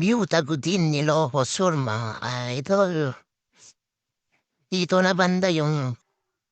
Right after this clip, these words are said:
arko ng Tagudin. Tingkad Vitras, Tagudin yan. S-,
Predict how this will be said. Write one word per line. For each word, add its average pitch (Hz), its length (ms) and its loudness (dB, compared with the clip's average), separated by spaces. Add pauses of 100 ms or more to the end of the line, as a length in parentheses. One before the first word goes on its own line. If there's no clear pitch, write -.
(360)
arko 180 480 0
ng 151 640 0 (400)
Tagudin. 165 720 0 (800)
Tingkad 165 640 0
Vitras, 143 880 -2
Tagudin 139 640 0
yan. 113 640 -4
S-, - 400 -6